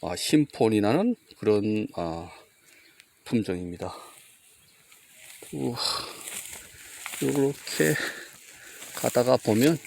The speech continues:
이 홍로나무가 한 줄에 쭉 있는 게 아니고 이렇게 군데군데 있어요. 그래가지고 뭐 홍로나무만 찾아다니면서 이렇게 봉지를 씌웁니다. 자, 이렇게 하얀 색깔.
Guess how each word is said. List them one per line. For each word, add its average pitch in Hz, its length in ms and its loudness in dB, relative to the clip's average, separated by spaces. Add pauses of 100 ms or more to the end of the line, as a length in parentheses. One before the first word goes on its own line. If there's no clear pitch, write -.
(840)
이 180 40 4
홍로나무가 190 760 6
한 214 220 4
줄에 202 280 4
쭉 175 300 4
있는 170 220 6
게 156 80 6
아니고 151 360 8 (480)
이렇게 - 240 2
군데군데 202 500 8
있어요. 120 360 8
그래가지고 117 720 0 (920)
뭐 110 100 -2
홍로나무만 127 640 4
찾아다니면서 135 800 4
이렇게 131 280 -2
봉지를 135 300 6
씌웁니다. 101 420 2
자, - 1400 -18 (600)
이렇게 160 180 -2 (1600)
하얀 107 320 4
색깔. - 320 -4